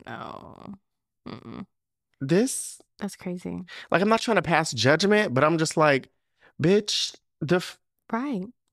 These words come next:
Speaker 2: j-, so
Speaker 1: <laughs>
Speaker 2: you just wanna be dead before
Speaker 1: Y-, right.
Speaker 2: your child fucking graduates high school."
Speaker 1: Right. And that's, that's my biggest thing is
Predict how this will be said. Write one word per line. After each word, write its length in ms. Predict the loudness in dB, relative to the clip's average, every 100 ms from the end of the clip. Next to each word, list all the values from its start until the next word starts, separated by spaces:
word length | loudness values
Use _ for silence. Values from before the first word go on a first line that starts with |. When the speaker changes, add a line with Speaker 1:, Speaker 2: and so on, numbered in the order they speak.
| -12
Speaker 2:
j-, 140 | -12 -18 _ _ _ _ -8
so 720 | -2 2 4 4 4 2 0
Speaker 1:
<laughs> 20 | 0
Speaker 2:
you 1200 | 0 0 0 -2 -4 -4 -6 -8 -6 0 2 2
just 160 | 2
wanna 180 | 2 2
be 100 | 2
dead 460 | 4 4 4 2 0 0
before 640 | 0 2 4 4 4 2
Speaker 1:
Y-, 80 | 0 2
right. 340 | 4 4 2
Speaker 2:
your 120 | 2
child 480 | 2 2 4 4 2
fucking 300 | 0 2 2
graduates 400 | 4 4 4 2
high 160 | 2 0
school." 320 | -2 -2 2
Speaker 1:
Right. 720 | 2 2 0 0 0 -4 -12 -14 _ _ 0
And 140 | 2
that's, 180 | 2 2
that's 320 | 2 2 0
my 360 | 0 4 4 2 -2 0
biggest 580 | 2 4 2 0 -4 -10 _
thing 380 | -2 0 0 -4 -4
is 320 | -2 -2 -4